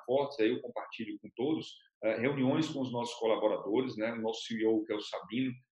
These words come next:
tem feito semanalmente um momento, o pessoal do R H também tem feito um trabalho de, de, de ficar à disposição dos colaboradores, porque um momento como esse é um momento difícil pra, pra todo mundo, né? Tem pessoas, como você falou, que estão vivendo realidades, é, de família em casa, às vezes não tem a estrutura,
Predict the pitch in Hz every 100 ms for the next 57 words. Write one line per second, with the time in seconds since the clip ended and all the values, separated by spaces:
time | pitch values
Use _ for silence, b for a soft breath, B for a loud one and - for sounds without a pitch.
0 | - 117 120 123 123 - 160 156 131 107
1 | 117 139 - 139 - 127 117 98 107 139
2 | - - b b - 123 123 120 113 113
3 | 120 120 - 135 127 127 120 117 110 107
4 | 107 110 107 107 107 101 _ _ - 104
5 | 107 - - 107 104 104 104 101 123 139
6 | - - 120 - - 131 127 - 117 110
7 | 110 101 123 131 - 143 156 143 143 131
8 | 131 135 151 151 151 151 _ - - -
9 | 151 156 - 123 120 113 B B - 123
10 | 117 135 127 120 110 98 104 127 131 131
11 | - 147 147 135 127 127 127 120 113 131
12 | - 131 123 127 123 120 120 113 110 -
13 | B B - 113 107 - 120 110 131 131
14 | 113 - 101 123 131 117 110 131 131 131
15 | 131 127 123 - 127 127 117